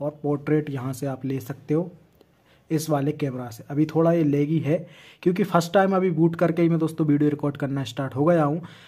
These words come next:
और यहाँ पर ये इस तरीके से काम करता है। प्ले स्टोर आपको मिल जाती है, Google के और ऐप्स ज़्यादा इसमें नहीं है, आप लोग इंस्टॉल कर सकते हो प्ले स्टोर से, जो है YouTube वगैरह सब कुछ इंस्टॉल कर सकते हो।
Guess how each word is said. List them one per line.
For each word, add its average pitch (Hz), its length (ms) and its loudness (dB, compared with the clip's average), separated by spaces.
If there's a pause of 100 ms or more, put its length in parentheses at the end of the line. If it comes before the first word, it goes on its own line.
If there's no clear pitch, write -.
(180)
और 147 260 6
यहाँ 139 300 -2
पर 156 280 0
ये 143 260 2
इस 151 220 -6
तरीके 127 280 -8
से 151 120 -8
काम 131 240 -8
करता 131 280 -8
है। 135 100 -8
प्ले 160 200 4
स्टोर 165 260 2
आपको 160 240 0
मिल 160 160 4
जाती 156 320 2
है, 170 120 2 (420)
Google 185 300 6
के 202 100 4
और 175 220 6
ऐप्स 180 240 -2
ज़्यादा 160 280 4
इसमें 165 260 2
नहीं 143 300 2
है, 180 140 0 (320)
आप 147 200 0
लोग 160 140 6
इंस्टॉल 160 320 2
कर 160 160 2
सकते 170 300 0
हो 160 80 6
प्ले 151 260 2
स्टोर 151 220 0
से, 156 240 0
जो 143 280 -2
है 139 200 -2
YouTube 139 360 -4
वगैरह 139 300 -2
सब - 260 -12
कुछ 139 200 -6
इंस्टॉल 131 280 -8
कर 131 140 -10
सकते - 320 -4
हो। 131 140 0